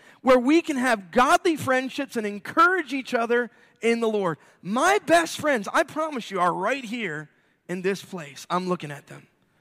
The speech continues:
And I'm so thankful for each one of you and how you sharpen my life spiritually and encourage me to go on and be faithful. Proverbs thirteen and verse twenty warns us, "He that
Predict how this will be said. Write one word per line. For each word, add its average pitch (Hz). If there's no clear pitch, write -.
And 170
I'm 160
so 214
thankful 180
for 147
each 175
one 190
of 190
you 151
and 147
how 156
you 175
sharpen 196
my 165
life 147
spiritually 160
and 147
encourage 185
me 151
to 165
go 165
on 165
and 156
be 151
faithful. 131
Proverbs 233
thirteen 233
and 220
verse 208
twenty 254
warns 233
us, 185
"He 302
that 247